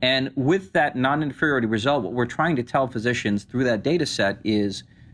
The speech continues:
that it doesn't matter if it's oral or I V. You know, that woman that I was telling you about that didn't have anything to go home on, you can send her home with confidence because we've shown in the study, a pivotal study, that the oral does the same therapeutic job as an I V.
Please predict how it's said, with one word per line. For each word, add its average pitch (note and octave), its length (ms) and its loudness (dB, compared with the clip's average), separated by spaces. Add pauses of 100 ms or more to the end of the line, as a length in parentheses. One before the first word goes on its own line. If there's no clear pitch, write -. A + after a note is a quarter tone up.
(120)
that A2+ 340 0
it B2+ 80 0
doesn't F3 260 2
matter C3+ 320 0
if G2 140 -10
it's G2+ 180 -2
oral D3 340 2
or C3 140 -2
I A#2 180 0
V. G#2 340 -2 (140)
You A#2 100 -2
know, G#2+ 40 2
that B2+ 180 2
woman D3 300 0
that C3+ 100 0
I A2+ 80 2
was A2 160 -2
telling D3 360 -2
you B2+ 80 0
about G#2 300 0
that G2+ 100 -6
didn't A#2+ 240 -2
have A#2+ 160 0
anything A#2 260 -2
to G2 60 -2
go G#2 200 0
home D3+ 320 -2
on, G2 240 0 (300)
you D3 140 0
can G3+ 180 0
send E3+ 280 0
her C#3 140 0
home D3 200 -2
with C3+ 180 -2
confidence D#3 540 -2
because A2 300 -4
we've A#2+ 200 0
shown D#3+ 360 0
in A2+ 100 0
the G#2 60 -2
study, D#3 420 0
a G2+ 60 -2
pivotal C#3 360 -4
study, A#2+ 460 -2 (300)
that A2+ 100 0
the A#2 140 0
oral D3 340 2
does A#2+ 160 0
the A#2 100 -4
same C#3 300 0
therapeutic A#2+ 540 0
job A2 240 0
as G2+ 100 -6
an G#2+ 80 -2
I G2+ 140 -2
V. F#2 240 -4